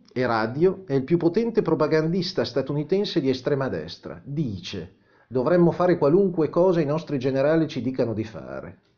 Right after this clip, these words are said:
A partire dal millenovecentocinquantadue, alcuni influenti militari, adulati dall'attenzione degli Hunt e consapevoli del loro potere, presero l'abitudine di consultarli e di consultare il patriarca, Harrelson Lafayette Hunt.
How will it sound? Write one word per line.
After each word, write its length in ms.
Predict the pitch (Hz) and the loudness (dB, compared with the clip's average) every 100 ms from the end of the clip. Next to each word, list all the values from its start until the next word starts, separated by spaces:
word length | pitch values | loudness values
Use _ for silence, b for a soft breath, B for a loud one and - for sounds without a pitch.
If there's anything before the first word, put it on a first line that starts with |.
| b b b | b b b
A 100 | 123 | -6
partire 380 | 165 165 240 220 | -2 0 4 6
dal 140 | 190 175 | 8 6
millenovecentocinquantadue, 1500 | 208 185 170 175 180 175 170 170 180 175 190 208 254 262 - _ - | 6 6 4 2 0 0 0 0 2 2 2 2 2 2 -2 _ -8
alcuni 380 | 135 135 220 202 | -4 -2 0 2
influenti 540 | 175 175 185 190 175 | 4 6 6 6 2
militari, 680 | 151 139 135 127 113 107 110 | 0 0 2 2 2 2 2
adulati 640 | 110 123 135 156 135 117 120 | 2 2 2 4 2 0 -2
dall'attenzione 800 | 110 110 117 110 110 127 123 110 | -2 -2 -2 -4 -2 0 0 0
degli 240 | 101 98 | -2 -2
Hunt 420 | 107 139 170 175 - b b | -2 -2 -4 -6 -12 b b
e 100 | 117 | -8
consapevoli 680 | 131 131 147 143 175 147 127 | -4 -2 0 4 6 6 4
del 140 | 113 | 4
loro 200 | 113 117 | 4 2
potere, 600 | 110 104 113 120 175 180 B B B | 0 -2 0 2 0 -2 B B B
presero 360 | 214 220 160 160 | 4 4 6 6
l'abitudine 560 | 175 220 175 180 202 | 4 4 2 2 2
di 120 | 180 170 | 2 2
consultarli 1080 | 151 143 147 135 - 78 87 92 92 87 - _ | 0 -2 -4 -4 -4 -4 -4 -8 -10 -14 -18 _
e 100 | - | -8
di 80 | 120 | -6
consultare 640 | 131 135 - 131 131 135 120 | -2 -4 -2 -2 0 2 2
il 200 | 104 85 | 2 -2
patriarca, 920 | 101 92 113 139 120 92 - 69 - _ | -6 -4 0 2 2 -2 -6 -14 -16 _
Harrelson 580 | 123 135 143 139 139 127 | -2 2 2 2 -2 -2
Lafayette 580 | 110 113 107 117 113 - | -2 -2 0 -2 -2 -10
Hunt. 480 | 107 90 87 - | -12 -12 -14 -16